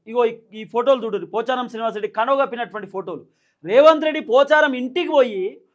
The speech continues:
కనవ కప్పే కార్యక్రమం చేసిండు. ఇగో పక్కన పొంగులేటి శ్రీనివాస్ రెడ్డి కూడా కనబడతాడు మీకు. ఇగో గిట్లుందా ఇక కథ. ఇగో చూడండి. ఇక ఏం చెప్పాలి ఇక? "ఓ మేము పార్టీయే మారలేదు, మేము అసలు పార్టీతోటి మాకు సంబంధమే లేదు" అనేటటువంటి మాటలు మాట్లాడుతుంటే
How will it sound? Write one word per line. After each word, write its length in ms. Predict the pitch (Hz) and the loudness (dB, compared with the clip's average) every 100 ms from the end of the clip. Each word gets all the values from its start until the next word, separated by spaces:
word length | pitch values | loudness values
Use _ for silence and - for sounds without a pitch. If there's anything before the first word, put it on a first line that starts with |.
| _ 240 | _ -4
కనవ 220 | 269 311 | 4 6
కప్పే 200 | 320 320 | 8 6
కార్యక్రమం 460 | 294 285 285 285 262 | 4 6 4 2 -6
చేసిండు. 320 | 254 254 277 | -6 -6 0
ఇగో 60 | 294 | 2
పక్కన 560 | 285 254 262 262 247 254 _ _ _ _ | 2 0 0 0 0 -4 _ _ _ _
పొంగులేటి 440 | 254 294 302 302 | -2 2 2 0
శ్రీనివాస్ 380 | 294 262 269 269 | -4 -4 -4 -2
రెడ్డి 160 | 247 240 | -4 -2
కూడా 160 | 269 | 0
కనబడతాడు 420 | 277 247 247 226 196 | 2 2 -2 -4 -10
మీకు. 260 | 175 - _ _ | -12 -16 _ _
ఇగో 100 | 240 | -10
గిట్లుందా 420 | 196 - 214 240 | -10 -12 -10 -6
ఇక 220 | 254 202 | -4 -4
కథ. 240 | 180 175 156 _ - | -4 -6 -6 _ -8
ఇగో 140 | 208 226 | -6 -4
చూడండి. 280 | 220 139 _ _ _ _ _ _ _ _ _ _ _ _ _ _ _ _ _ | -6 -8 _ _ _ _ _ _ _ _ _ _ _ _ _ _ _ _ _
ఇక 80 | 226 | -10
ఏం 280 | 190 220 254 | -4 -2 0
చెప్పాలి 380 | 254 254 226 220 | 0 4 2 4
ఇక? 100 | 214 214 196 | 2 0 -2
"ఓ 300 | 185 220 233 | 0 4 4
మేము 200 | 240 220 | 2 -4
పార్టీయే 400 | 175 190 196 226 | -4 -4 -4 -6
మారలేదు, 600 | 214 214 208 208 208 202 _ _ _ | -4 -6 -4 -4 -6 -10 _ _ _
మేము 140 | 180 202 | -8 -6
అసలు 200 | 202 202 | -4 -6
పార్టీతోటి 560 | 165 190 196 214 220 | -4 -4 -4 0 0
మాకు 180 | 214 208 | 0 -6
సంబంధమే 440 | 202 180 214 220 214 | -6 -6 -4 -4 0
లేదు" 200 | 208 202 | 0 0
అనేటటువంటి 480 | 208 196 170 185 | -4 -6 -8 -10
మాటలు 300 | 175 170 214 | -8 -8 -8
మాట్లాడుతుంటే 840 | 196 175 175 180 160 165 160 127 | -8 -10 -8 -10 -10 -16 -16 -18